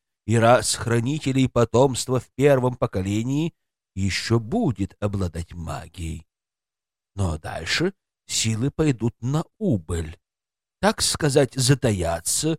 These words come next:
чтобы проявить себя через какое-то время. Порою это занимает долгий срок.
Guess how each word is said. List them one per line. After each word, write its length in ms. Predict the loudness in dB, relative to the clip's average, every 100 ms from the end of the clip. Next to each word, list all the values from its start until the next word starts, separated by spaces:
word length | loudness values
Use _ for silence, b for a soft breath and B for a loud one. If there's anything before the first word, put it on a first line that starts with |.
| _ _
чтобы 380 | -10 0 0 0
проявить 600 | 0 0 2 0 -2 -4
себя 340 | -6 -4 -4 -4
через 540 | -2 0 0 -2 -4
какое-то 600 | -4 -6 -6 -6 -6 -6
время. 600 | -6 -6 -8 -10 -14 -18 -18 _ _ _ _ _ _ _ _
Порою 720 | -10 -2 2 4 6 4 2 _ _ 0
это 220 | 2 4
занимает 680 | 2 2 2 2 0 0 4
долгий 600 | 6 6 4 0 -6 -4
срок. 720 | -4 -4 -4 -6 -8 -18